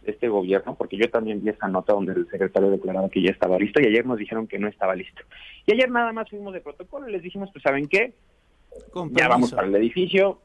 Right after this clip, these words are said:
Speaker 1: este, ni modo, este, no tienen las llaves, pues, vamos a entrar. Y dicho y hecho, entramos. Y eso es lo que hay que celebrar, porque los estudiantes, eh, resolvieron lo que el gobierno no pudo.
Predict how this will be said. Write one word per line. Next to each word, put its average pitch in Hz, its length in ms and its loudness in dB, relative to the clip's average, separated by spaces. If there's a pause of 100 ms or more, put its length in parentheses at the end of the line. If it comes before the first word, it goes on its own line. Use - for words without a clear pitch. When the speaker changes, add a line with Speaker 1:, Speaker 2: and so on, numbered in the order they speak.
(160)
Speaker 1:
este, 95 400 -4
ni 101 120 -2
modo, 185 380 4 (100)
este, 98 380 -6
no 113 120 -6
tienen 127 260 -8
las 104 100 -14
llaves, 160 260 -4
pues, - 220 -20 (120)
vamos 101 280 -2
a 98 60 -12
entrar. 85 240 -10 (240)
Y - 220 0
dicho 113 260 2
y 107 80 4
hecho, 123 320 0
entramos. 101 640 -2
Y 139 60 -8
eso 165 120 -4
es 151 40 -8
lo 120 100 -6
que 113 80 -2
hay 113 80 -4
que 127 100 -8
celebrar, 110 520 2 (360)
porque 110 240 -4
los 113 120 -4
estudiantes, 180 500 0 (760)
eh, 117 120 0
resolvieron 139 600 2
lo 143 80 -2
que - 80 -8
el 110 60 -2
gobierno 113 340 0
no 110 100 -4
pudo. - 220 -20